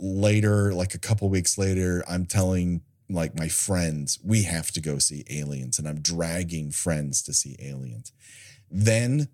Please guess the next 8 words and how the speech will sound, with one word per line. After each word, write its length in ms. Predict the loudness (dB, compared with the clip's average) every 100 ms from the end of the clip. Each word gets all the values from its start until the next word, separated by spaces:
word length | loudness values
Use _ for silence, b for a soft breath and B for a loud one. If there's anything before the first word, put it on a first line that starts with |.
| _ _
Fox 500 | -6 0 2 2 0
releases 520 | 0 0 0 0 -2
The 100 | -2
Fly, 580 | 0 0 0 0 0 -4 -4
Cronenberg's 680 | 0 2 0 -2 -2 -2
The 80 | -2
Fly. 480 | 0 0 0 -2 -10 -4
So, 360 | 0 0 -2